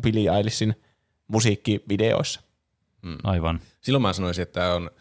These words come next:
Speaker 2: järkevämpää periä keikasta rahaa, jos on itse oikeasti sillä hetkellä esiintymässä siellä. Että se on,
Speaker 1: Niin.
Speaker 2: <laughs> se on, se,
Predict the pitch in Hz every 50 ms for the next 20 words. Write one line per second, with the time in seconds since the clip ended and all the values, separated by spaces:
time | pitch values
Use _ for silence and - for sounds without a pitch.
0 | _ _ _ _ _ _ _ _ _ _ _ - 107 104 104 101 90 90 82 82
1 | 80 80 82 82 - 82 80 82 82 - 85 85 85 87 - - 85 90 87 90
2 | 82 78 78 78 - - 87 87 92 87 - - - - 87 87 90 92 95 -
3 | - - - 87 87 87 87 - - 82 80 78 85 82 95 90 82 - 78 80
4 | - - - 92 85 90 90 95 - _ _ _ _ _ - - - 104 90 -
5 | - - - - 143 127 - - - 110 101 87 - - - - - _ _ _
6 | _ - _ - - -